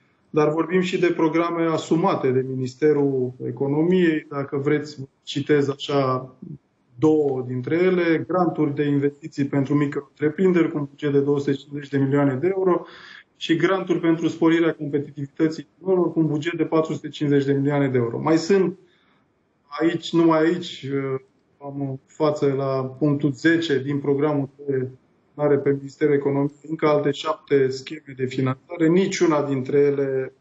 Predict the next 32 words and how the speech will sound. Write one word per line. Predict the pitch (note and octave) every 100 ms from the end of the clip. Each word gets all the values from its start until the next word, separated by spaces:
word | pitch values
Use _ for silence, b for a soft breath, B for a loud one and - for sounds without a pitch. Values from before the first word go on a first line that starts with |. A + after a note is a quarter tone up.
| C3+
uh, | C3 C3 C3+
asumate. | C3 - C#3+ C3 B2 G#2+ b b b b b b _ _ -
În | D#3+
egală | D#3+ F#3+ G3
măsură, | F#3+ - G3 G3
nu | F#3 G#3+
vedem | G#3 G3 F3+ G3 G3
preocupare | - F3 E3 D#3 G3+ F#3+ F#3 E3+
din | D#3+
partea | F3+ F3+ F3 E3+ D#3 D3+ C#3+ D3
ministrului | - _ E3+ D#3+
actual | C#3+ F3+ F#3 -
cu | D#3+
privire | E3 D#3 F3+ F3+
la | F3+ F3
ce | -
se | F#3 F3+
întâmplă | E3 E3 F#3 F3+ F3
cu | E3+ F3+
scumpirile | - E3+ D#3 - G3 E3+ D#3+
în | D#3
economie, | D3 D3+ D#3 D#3+ F3+ C#3
pentru | C3 C3 B2+
că |
I | C#3+
M | C#3+ C#3+
M-urile | D#3+ E3+ D#3
sunt | -
extrem | D3+ - - - F3 G#3+ G3 D3
de | D#3 D#3+ D3+
îngrijorate | C#3+ C#3 C3+ C#3 C#3+ D#3+ D#3+
cu | C#3+